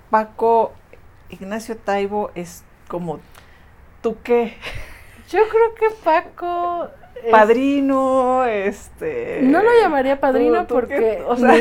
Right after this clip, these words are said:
Speaker 2: ni, ni
Speaker 1: <laughs> ¿tú
Speaker 2: yo soy
Speaker 1: qué?
Speaker 2: un ahijado obediente,
Speaker 1: Sí,
Speaker 2: ni
Speaker 1: sí,
Speaker 2: él es
Speaker 1: sí.
Speaker 2: un padrino
Speaker 1: O,
Speaker 2: exigente.
Speaker 1: ah, exacto.
Speaker 2: Pero sí creo
Speaker 1: ¿Tú
Speaker 2: que ha
Speaker 1: qué?
Speaker 2: sido como,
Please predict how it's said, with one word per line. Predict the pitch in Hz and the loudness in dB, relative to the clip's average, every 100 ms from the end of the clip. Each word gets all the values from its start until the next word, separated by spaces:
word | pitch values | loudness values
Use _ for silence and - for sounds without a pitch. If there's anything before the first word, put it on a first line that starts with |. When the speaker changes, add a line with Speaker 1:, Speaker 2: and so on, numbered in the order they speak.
| 254 | 2
Speaker 2:
ni, | 240 | 2
ni | 240 | 4
Speaker 1:
<laughs> | |
¿tú | 285 | 4
Speaker 2:
yo | 294 | 0
soy | 349 | 0
Speaker 1:
qué? | 320 | 2
Speaker 2:
un | 302 | 2
ahijado | 302 294 294 262 254 | 2 2 4 4 4
obediente, | 214 190 208 254 247 | 0 -2 -4 0 0
Speaker 1:
Sí, | |
Speaker 2:
ni | 240 | 2
Speaker 1:
sí, | 214 | 2
Speaker 2:
él | |
es | 214 | 2
Speaker 1:
sí. | 294 | 2
Speaker 2:
un | 214 | 0
padrino | 202 196 196 196 | 0 -2 -4 -6
Speaker 1:
O, | |
Speaker 2:
exigente. | 196 214 214 202 | -4 0 0 4
Speaker 1:
ah, | 208 - 196 | 4 4 0
exacto. | 214 208 202 - - | -4 -6 -6 -8 0
Speaker 2:
Pero | 262 247 254 | 6 8 8
sí | 254 311 302 | 4 -2 -2
creo | 294 294 | -2 0
Speaker 1:
¿Tú | |
Speaker 2:
que | 285 | 0
ha | 254 | 0
Speaker 1:
qué? | 220 | 0
Speaker 2:
sido | 247 233 233 233 | -4 0 2 0
como, | 233 220 190 180 175 175 170 170 160 | -4 -10 -8 -10 -8 -8 -8 -10 -12